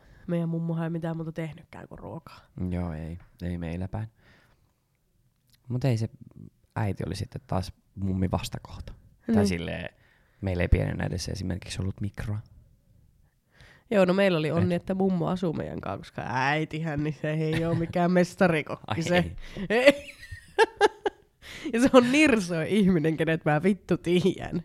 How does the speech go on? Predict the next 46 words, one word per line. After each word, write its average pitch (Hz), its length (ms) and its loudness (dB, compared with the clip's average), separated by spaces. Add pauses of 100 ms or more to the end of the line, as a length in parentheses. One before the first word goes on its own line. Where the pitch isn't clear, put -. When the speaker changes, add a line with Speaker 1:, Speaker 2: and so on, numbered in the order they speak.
Speaker 2:
Ai. 101 100 -12 (1040)
No 175 140 -6
ei 143 160 -2
siinä. 127 240 -6 (480)
Ku-, - 160 -8 (280)
kaikki 226 320 2
on 165 60 6
mulle 170 360 4
aina 69 220 0
silleen, 85 220 -6
että 87 100 -8
sä 92 60 0
oot 87 100 -4
tosi 87 260 -4
nirso. 90 440 -4 (320)
Sit 131 220 4
on 135 100 6
silleen, 113 380 6 (160)
että - 140 -8
ainoat 131 280 8
asiat, 107 240 6
mitä 92 120 0
mä 90 140 2
en 90 60 2
syö, 90 280 0
niin 85 240 -2
kala. 85 260 0 (440)
Speaker 1:
Niin. 190 180 -4
Speaker 2:
Tai 110 100 8
mikään 113 340 2
merenelävä. 90 600 -4 (800)
Ja 90 100 0
sitten - 340 -2
jotkut 90 260 -2
vahvat 85 380 0
juustot, 76 440 -8
niin - 120 -8
ne 53 60 -8
ei 53 180 -6
oo. - 60 -12 (400)
Tai 110 120 2
mä 117 140 2
en 107 80 0
oo 92 80 0
vaan 90 160 -2
juustoihminen. 87 600 -10